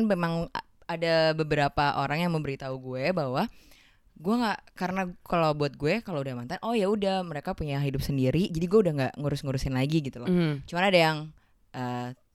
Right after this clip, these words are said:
Speaker 1: kasih tahu gue, ada yang kirimin gue foto, terus bilang, "Oh ini udah, eh, tunangan." Terus yang satunya lagi udah
Speaker 2: Mantan
Speaker 1: nikah.
Speaker 2: sebelumnya
Speaker 1: Mantan
Speaker 2: lagi.
Speaker 1: sebelumnya lagi udah nikah. Oh,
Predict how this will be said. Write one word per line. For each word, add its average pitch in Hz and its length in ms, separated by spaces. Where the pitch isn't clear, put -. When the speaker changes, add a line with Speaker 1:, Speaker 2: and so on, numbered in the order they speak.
Speaker 1:
kasih 131 240
tahu 127 300
gue, 180 320
ada - 160
yang 131 140
kirimin 127 340
gue 120 140
foto, 156 580
terus 160 380
bilang, 147 240
"Oh 214 120
ini 254 280
udah, 160 260
eh, 151 560
tunangan." 208 500
Terus 208 160
yang 160 160
satunya 170 440
lagi 165 500
udah 170 160
Speaker 2:
Mantan 208 180
Speaker 1:
nikah. 208 140
Speaker 2:
sebelumnya 180 400
Speaker 1:
Mantan 175 240
Speaker 2:
lagi. 170 100
Speaker 1:
sebelumnya 160 380
lagi 165 220
udah 151 240
nikah. 175 400
Oh, 269 120